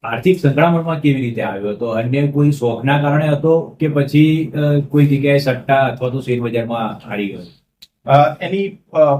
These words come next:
Speaker 2: અ, ફેમિલીને પૂછપરછ કરતા જો એ શેર માર્કેટમાં પણ, અ, કંઈ કામ કરતો હતો. ઓર, અ, એમની જે લાઇફસ્ટાઇલ, જે એમની, એની પાસે બહુ એક મોટી ગાડી પણ મેન્ટેન કરતો હતો, પછી એનો, અ, જે રેન્ટલ હાઉસમાં રહેતો હતો, એનો રેન્ટ પણ વધારે હતો.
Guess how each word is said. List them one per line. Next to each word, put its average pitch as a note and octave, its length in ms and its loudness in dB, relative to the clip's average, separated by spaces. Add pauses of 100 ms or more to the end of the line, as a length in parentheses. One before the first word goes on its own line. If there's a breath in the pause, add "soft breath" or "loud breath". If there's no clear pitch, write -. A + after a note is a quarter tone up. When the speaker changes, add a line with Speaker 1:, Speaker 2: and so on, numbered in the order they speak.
(240)
Speaker 2:
અ, A#2 240 -14
ફેમિલીને D#3+ 520 2
પૂછપરછ F#3+ 500 2
કરતા F3+ 280 0
જો E3+ 140 -2
એ E3 200 0
શેર E3 280 -2
માર્કેટમાં E3+ 500 0
પણ, E3+ 220 -2
અ, C3 360 -4
કંઈ C3+ 260 2
કામ B2+ 180 2
કરતો A#2+ 260 -2
હતો. - 200 -8 (420)
ઓર, C#3+ 220 6
અ, C#3+ 200 4 (220)
એમની D3+ 220 -2
જે D#3 340 -2 (160)
લાઇફસ્ટાઇલ, D#3+ 680 0 (200)
જે C#3+ 80 0
એમની, D3 200 0 (280)
એની C#3 140 4
પાસે C#3 200 2
બહુ C#3+ 340 -4
એક C3 200 -8
મોટી B2 240 0
ગાડી C3+ 380 4
પણ C3+ 180 -2
મેન્ટેન A#2+ 480 -2
કરતો A#2+ 220 -4
હતો, A#2 220 -4
પછી A2+ 220 -10
એનો, A2+ 300 0 (400)
અ, A2 60 -2 (420)
જે A#2 300 2
રેન્ટલ A#2+ 640 0
હાઉસમાં A#2+ 380 2
રહેતો A#2+ 200 -2
હતો, A#2+ 180 -2
એનો A#2 160 -2
રેન્ટ A#2+ 260 0
પણ B2 120 0
વધારે A2 320 2
હતો. - 240 -8